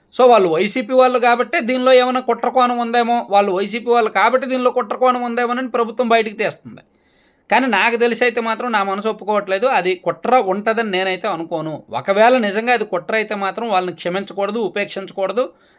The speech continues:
అస్సలు వదిలిపెట్టకూడదు, బెయిల్ కూడా ఇవ్వకూడదు. అది కుట్ర అయితే, ప్రభుత్వం ఆరోపిస్తున్నట్టు, ప్రభుత్వం అనుమానిస్తున్నట్టు నిజంగా కుట్ర అయితే. కానీ ఎక్కడో అంగీకరించట్లేదు. ఎందుకంటే మనం మరీ అంత దిగజారలేదని నేను అనుకుంటున్నా. మన రాజకీయం దిగజారింది కానీ మనం మనుషులుగా దిగజారలేదని నేను అనుకుంటున్నా.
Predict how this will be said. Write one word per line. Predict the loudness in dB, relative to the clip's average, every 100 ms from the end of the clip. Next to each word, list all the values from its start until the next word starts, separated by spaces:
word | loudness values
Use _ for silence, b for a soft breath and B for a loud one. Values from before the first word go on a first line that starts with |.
| b
అస్సలు | -4 0 0 0 b -2
వదిలిపెట్టకూడదు, | 2 4 4 4 2 -8 -10 -16
బెయిల్ | -4 0 0
కూడా | 2 2
ఇవ్వకూడదు. | 2 0 -4 -8 -10 -6
అది | -4
కుట్ర | -2 -2 2
అయితే, | 2 2 -4 -16 _ _ _ _ _ -2
ప్రభుత్వం | 0 2 4 4
ఆరోపిస్తున్నట్టు, | 4 2 -2 -6 -4 -4 -4
ప్రభుత్వం | -4 -4 -2 -2
అనుమానిస్తున్నట్టు | -2 -2 -6 -8 -6 -4 -4
నిజంగా | -4 -2 0 2
కుట్ర | 2 0 -4
అయితే. | -10 -12 -20 _ _ _ _ _ _ _ _ _ _ -2
కానీ | 0 0 -2 _ _ -8
ఎక్కడో | -6 -2 2 4
అంగీకరించట్లేదు. | 4 2 -4 -6 -8 -12 -10 -8
ఎందుకంటే | -2 -2 -2
మనం | 0 0 0 -2
మరీ | -4 0 2
అంత | 0 -2
దిగజారలేదని | -2 -2 2 2 2 0 -2
నేను | -2 -4
అనుకుంటున్నా. | -4 -8 -10 -10
మన | -4 0
రాజకీయం | 2 0 0 -4 -4 -2
దిగజారింది | -2 0 0 -2
కానీ | -4 -4
మనం | -2 -2 -2
మనుషులుగా | -4 -4 -4 0 0
దిగజారలేదని | 0 0 0 0 0 -4 -4
నేను | -4
అనుకుంటున్నా. | -4 -6 -10 -12 -20